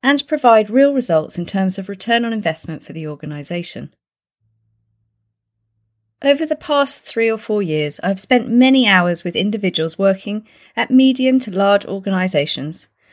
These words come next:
talking about the virtues of implementing and managing an alumni programme.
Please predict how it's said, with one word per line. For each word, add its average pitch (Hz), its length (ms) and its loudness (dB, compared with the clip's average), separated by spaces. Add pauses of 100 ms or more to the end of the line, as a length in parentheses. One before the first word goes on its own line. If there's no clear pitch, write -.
(220)
talking 254 400 2
about 214 220 4
the 196 60 -8
virtues 196 560 2
of 214 120 0
implementing 165 760 -2
and 247 160 2
managing 247 460 2
an 165 80 -10
alumni 156 480 -8
programme. 165 600 -4